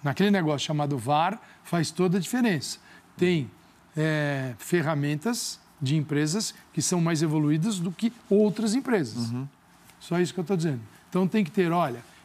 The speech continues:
Speaker 1: estava quanto? X. Tá bom. Então, três centímetros. Vai doer no coração a
Speaker 2: Olha lá.
Speaker 1: facada, mas o var veio pra isso aí. Tá
Speaker 2: Olha
Speaker 1: bom.
Speaker 2: lá.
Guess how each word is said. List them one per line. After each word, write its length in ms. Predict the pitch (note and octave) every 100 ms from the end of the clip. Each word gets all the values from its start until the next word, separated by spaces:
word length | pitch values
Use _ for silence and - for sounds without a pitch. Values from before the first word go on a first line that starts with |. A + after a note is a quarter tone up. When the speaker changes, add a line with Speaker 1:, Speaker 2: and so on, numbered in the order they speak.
| -
Speaker 1:
estava 680 | F3+ - - A3 F3+ A#2 A2+ - _ _ _ _
quanto? 420 | G#3+ A3+ C#3+ - A#2 _ _ _ _ _ _ _ _ _ _ _ _ _ _
X. 440 | - A3+ - - - - _
Tá 80 | -
bom. 200 | A3+ B2+ - - _ _ _
Então, 320 | - B3+ D4+ D#4 _ - - _ - - - - _ _ _ _ _ _ _ _ _
três 280 | A#3+ D#4+ C4+
centímetros. 760 | C4+ G#3+ G#3 F3 B2+ - - D#4
Vai 280 | F3+ F4+ F4
doer 300 | F#3+ F#3 A3
no 80 | G#3
coração 480 | G#3 D#3+ - F#3+ G3+
a 60 |
Speaker 2:
Olha 80 | D#3+
lá. 60 | B2+
Speaker 1:
facada, 440 | - F3 F#3+ F#3+
mas 200 | G#3 G#3+
o 60 | G#3
var 240 | E3+ G3
veio 200 | E3 F#3
pra 180 | F3+ G3+
isso 200 | F#3 -
aí. 180 | F3 A#2+
Tá 120 | -
Speaker 2:
Olha 100 | F3+
Speaker 1:
bom. 60 | C3+
Speaker 2:
lá. 200 | G2